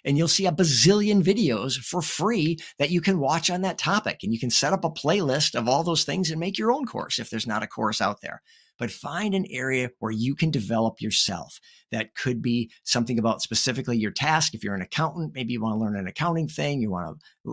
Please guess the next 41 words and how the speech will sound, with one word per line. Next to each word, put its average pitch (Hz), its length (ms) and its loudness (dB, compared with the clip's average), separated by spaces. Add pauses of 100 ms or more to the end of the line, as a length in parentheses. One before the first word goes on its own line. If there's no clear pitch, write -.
(280)
get 135 300 -4
up 131 140 -4
to 113 80 -4
speed 135 320 2
on 120 100 0
some 107 160 -2
new 98 140 -4
tax 160 420 -2
law. 160 300 4 (340)
Or 104 460 0
if 110 240 -4
it's 90 180 -2
sales, 185 480 2
there's 104 180 -4
a 98 40 -8
ton 170 260 -2
of 165 80 -2
great 123 200 0
sales 151 360 0
books. 165 400 0 (240)
If - 140 -10
you 107 160 -2 (240)
haven't 131 240 -2 (260)
read 135 260 4
some 151 220 4
in 131 100 2
a 110 60 2
while, 143 300 0
go 127 100 0
back 120 240 2
and 98 180 -4
reread 147 580 0
them. 165 420 -2 (340)
There's 104 420 -2 (140)
a 123 80 -12 (140)
ton 151 300 0
of 160 60 2
stuff 143 380 0
on 104 320 -2 (180)
interpersonal, 143 800 -2 (380)
uh, 85 280 -8